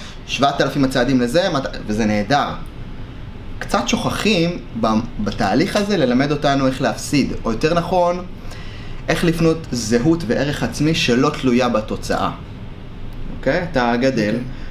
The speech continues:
Speaker 1: לתוך עולם שבו אתה רוצה להביא את התוצאות, ואז מה קורה? התוצאה ממלאת בך איזה חיסרון. כאילו, אנחנו נזרקים לעולם הזה מאיזושהי תחושה של משהו בי חסר ואני צריך איזשהו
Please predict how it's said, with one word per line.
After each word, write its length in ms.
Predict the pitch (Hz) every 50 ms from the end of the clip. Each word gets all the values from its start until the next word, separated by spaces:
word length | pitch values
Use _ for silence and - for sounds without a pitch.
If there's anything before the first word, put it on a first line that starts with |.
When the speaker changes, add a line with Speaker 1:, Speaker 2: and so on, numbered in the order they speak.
| - - - - - - -
Speaker 1:
לתוך 280 | 110 113 139 165 165
עולם 260 | 165 151 151 156 151
שבו 600 | 151 - 131 110 98 107 107 113 120 143 170 175 - - - - - - - -
אתה 80 | -
רוצה 200 | 135 143 - 196
להביא 200 | 190 190 185 208
את 60 | 202
התוצאות, 440 | 202 185 - 185 180 - - 196 175 139
ואז 220 | 160 175 156 131
מה 100 | 165 185
קורה? 320 | 196 - - 135 131 139 143 143
התוצאה 760 | 127 123 117 123 120 117 - - 147 135 - - 220 220 208
ממלאת 460 | 170 147 131 135 123 131 160 165 -
בך 200 | - 151 - -
איזה 200 | 127 127 131 131
חיסרון. 500 | 131 - 131 120 - - 120 117 113 107 104
כאילו, 160 | - 135 127
אנחנו 200 | 123 120 - 135
נזרקים 480 | 135 135 131 117 120 117 - 180 202 233
לעולם 380 | 190 160 135 127 131 139 156 175
הזה 220 | 190 180 214 240 254 240 - - - - - - - - - -
מאיזושהי 360 | 147 170 208 208 - 190 165
תחושה 460 | - - 151 135 131 - 208 202 196
של 300 | - - 156 156 147 151 156 - - - - - - - - - - - - - - - - - - - - - - -
משהו 300 | - 170 185 - 226 202
בי 100 | 170 170
חסר 420 | 170 147 135 - - 165 175 208 185
ואני 180 | 165 139 139
צריך 340 | 131 - 135 123 151 165 -
איזשהו 760 | 180 151 151 147 139 135 - 143 139 135 135 135 131 127 123